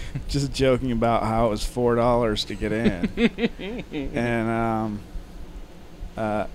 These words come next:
Speaker 1: yeah, it, it's just seemed a little more intimate. I loved, uh, I didn't see it until college. I don't think it was released until I was in college, that, um, Steve Martin live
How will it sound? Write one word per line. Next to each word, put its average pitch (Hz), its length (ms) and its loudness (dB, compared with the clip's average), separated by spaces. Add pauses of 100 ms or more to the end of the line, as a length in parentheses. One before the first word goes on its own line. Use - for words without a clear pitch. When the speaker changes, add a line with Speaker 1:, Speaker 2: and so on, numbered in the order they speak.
(640)
Speaker 1:
yeah, 117 420 2
it, 117 320 0
it's 123 200 -2
just 135 240 -2
seemed 135 260 2
a 123 40 -2
little 117 140 0
more 110 340 -2
intimate. 110 520 -4 (920)
I 147 80 4
loved, 175 480 12
uh, 127 680 8 (320)
I 143 100 6
didn't 170 200 8
see 170 200 8
it 127 100 8
until 123 240 4
college. 127 540 6
I 143 60 4
don't 180 180 2
think 160 200 2
it - 100 0
was 110 180 0
released 123 480 2
until 98 320 -4
I 90 160 -4
was 90 140 -6
in 92 120 -6
college, 85 500 -6
that, 101 320 -4 (100)
um, 98 380 -6 (640)
Steve 120 360 2
Martin 110 360 0
live 117 640 2